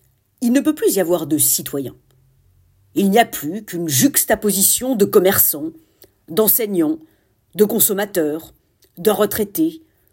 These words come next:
de producteurs, de chefs d'entreprise, d'artistes, d'agents publics et d'étudiants. Cicéron écrivait : « Le traître à sa patrie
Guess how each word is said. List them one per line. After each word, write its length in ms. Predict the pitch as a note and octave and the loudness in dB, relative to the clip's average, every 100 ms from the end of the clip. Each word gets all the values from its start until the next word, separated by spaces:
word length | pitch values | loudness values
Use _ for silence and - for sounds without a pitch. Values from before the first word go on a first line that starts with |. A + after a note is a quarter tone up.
| _ - | _ -4
de 120 | A3 | -4
producteurs, 760 | G#3+ A3 A3+ - E3 D3 D3+ - _ _ _ _ - | 0 0 -2 -2 -2 0 -4 -10 _ _ _ _ 0
de 100 | G3+ | 2
chefs 220 | G3+ A#3+ | 2 2
d'entreprise, 640 | G#3+ - A#3 - D#3+ F3 D#3 | 0 0 -4 -4 -6 -4 2
d'artistes, 680 | A3 - - F#3+ - - G#3+ _ _ D#3+ | 0 2 -2 0 -2 -4 -12 _ _ 0
d'agents 280 | G3+ G3 | 2 2
publics 540 | G#3+ B3+ D#3+ - - - _ _ _ - | 0 -4 -6 -10 -12 -14 _ _ _ -4
et 80 | F#3+ | 0
d'étudiants. 460 | F#3+ E3+ D#3+ B2+ - _ _ _ _ _ _ _ _ _ _ _ _ _ _ - - _ _ _ _ _ | 0 0 -4 -4 -10 _ _ _ _ _ _ _ _ _ _ _ _ _ _ -20 -20 _ _ _ _ _
Cicéron 460 | - C4+ - D4+ F#4+ | 0 0 0 2 2
écrivait : « 560 | - A3 G3 A3+ D4+ _ _ _ _ _ _ _ | 2 0 2 2 0 _ _ _ _ _ _ _
Le 220 | G3+ G#3 | 2 2
traître 420 | - F4 F4+ - - | 2 2 0 -6 -2
à 80 | G3 | -2
sa 160 | G3 | -2
patrie 560 | F#3 C4 - - A3 | 0 -2 -2 -6 -6